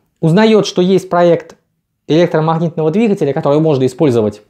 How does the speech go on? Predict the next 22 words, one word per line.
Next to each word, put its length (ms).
в 180
космическом 520
флоте. 360
Но 80
ему 180
мешают 580
лоббисты 640
из 360
корпораций, 640
которые 640
по 200
старому, 540
то 80
есть 140
аэрокосмические 640
корпорации, 480
которые 260
на 60
старых 320
принципах 500
разрабатывают 640
корабли. 400